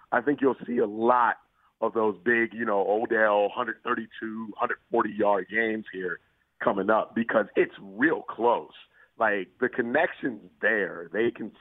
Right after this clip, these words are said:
see each other. Last week, Baker just wasn't accurate, so they weren't hitting each other, but the ball was there when it was supposed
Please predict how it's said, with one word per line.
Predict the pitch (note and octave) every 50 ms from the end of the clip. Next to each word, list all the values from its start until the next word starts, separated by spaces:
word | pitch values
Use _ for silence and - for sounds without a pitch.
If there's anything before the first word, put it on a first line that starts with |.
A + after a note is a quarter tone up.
| -
see | - E3 D#3 C#3 A#2 G#2
each | G2 - - -
other. | F2+ F2+ - - D#2 D#2+ - _ - - - - _
Last | - G2+ A#2 C3 C#3 D3+ C#3+ C3 -
week, | - C#3 C3 A2+ - -
Baker | B2 B2 B2 - - F2+
just | - G#2 F#2+ -
wasn't | F#2+ A2 A2 - F#2+ F2+
accurate, | G2+ A2 A2 G2+ - - F#2 F#2+ - _ -
so | G2+
they | G2 G2+ G#2
weren't | G2+ G2+ E2 - - -
hitting | - C3+ D#3 D3 C3+ A2+
each | F#2+ G2+ - -
other, | G#2 G2 F#2+ F#2+
but | F2+ - - -
the | _ _ _ -
ball | F#2+ G#2 B2 C#3+ C#3+ A#2
was | G#2+ F#2 -
there | - G2+ G2 F2+
when | F#2 F#2+ E2+
it | F2 F#2 -
was | - - -
supposed | D3 - - A#2+ C3+ C#3 B2+